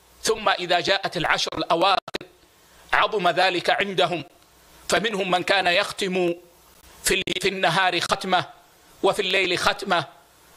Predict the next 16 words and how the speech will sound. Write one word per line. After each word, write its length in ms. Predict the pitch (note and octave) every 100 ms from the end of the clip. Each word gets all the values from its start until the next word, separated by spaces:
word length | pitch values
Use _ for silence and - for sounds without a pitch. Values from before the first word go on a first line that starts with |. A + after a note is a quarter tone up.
| -
ومنهم 480 | F#3+ G3+ A#3 G3 F#3+
من 120 | F3+
كان 480 | F3+ G3+ F3+ F3+ F3 - - _ - - E3
يختم 640 | F3+ - - G3 F3+ F3+
في 140 | -
اليوم 580 | F#3 F#3 G#3+ G3 F3+ F3 - -
نهاره 520 | E3+ E3+ G3 F3 D#3+
وليلة، 500 | E3+ F3 G3+ F#3 E3+ - F#3
نهاره 500 | F#3+ G3+ F#3+ E3+ E3+
وليله 500 | F3 G3+ G3 F3 E3+ - _ _ _ _ - _ -
ختمة، 360 | - - - - _ _ _ -
حتى 500 | A3+ - F#3+ E3+ D#3+ - -
أثر 260 | A3 G#3+ G3
عن 200 | D3 D#3+
الإمام 380 | F3 F3 F#3+ F3
الشافعي 600 | - F#3 G3 F3 D#3+ E3+